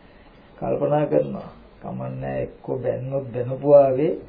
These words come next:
මොහේ මේ තියෙන ටික පූජා කරනවා කියලා බොහොම ශ්‍රද්ධාවෙන්ම මොකද කරන්නේ?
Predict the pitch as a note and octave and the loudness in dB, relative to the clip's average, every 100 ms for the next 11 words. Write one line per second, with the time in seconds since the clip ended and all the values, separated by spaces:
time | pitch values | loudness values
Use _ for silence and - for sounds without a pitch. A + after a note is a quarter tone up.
0 | - - - - - - - - - C#3 | -20 -20 -20 -20 -20 -20 -20 -20 -18 -12
1 | C3+ C3+ D#3 D3+ D3 C3 C3+ C#3+ D3 C#3 | -6 2 2 4 0 -2 -4 -2 -2 -2
2 | B2+ B2+ C#3 C#3 C#3+ C3+ C#3 D3 C#3 C#3 | 0 2 2 2 -2 -2 0 -2 -2 -4
3 | C#3+ - A#2 A#2 C3+ C#3+ C#3 C#3 C#3+ C3+ | -6 -2 -4 0 4 6 6 4 0 0
4 | C3 C3 C3+ C3+ D3+ | 0 2 2 0 -2